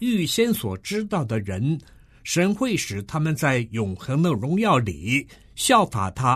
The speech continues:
儿子的模样。这样，预先所定下的人，又召他们来；所召来的人，又称他们为义；所称为义的人，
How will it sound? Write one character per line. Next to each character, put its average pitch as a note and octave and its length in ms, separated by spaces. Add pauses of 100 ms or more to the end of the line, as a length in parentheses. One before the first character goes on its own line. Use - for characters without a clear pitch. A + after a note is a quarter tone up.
(100)
儿 A#2+ 300
子 D#3+ 180
的 A2+ 140
模 F2 240
样。 A#2+ 260 (1500)
这 C4+ 160
样， D#3+ 360 (560)
预 B3+ 240
先 B3 320
所 A#2 300
定 F#3 260
下 D3+ 140
的 C3+ 160
人， A2+ 400 (560)
又 F#3 300
召 E3 320
他 C#3 160
们 C3+ 180
来； G2 240 (800)
所 D3 360
召 G3+ 280
来 B2+ 180
的 F#3 160
人， A#2+ 380 (540)
又 G#3 240
称 F#3 280
他 F#3 100
们 E3+ 200
为 C3+ 140 (120)
义； A3 220 (540)
所 D#3 320
称 B3 300
为 G#3 200
义 B3 220
的 D#3 180
人， G2 340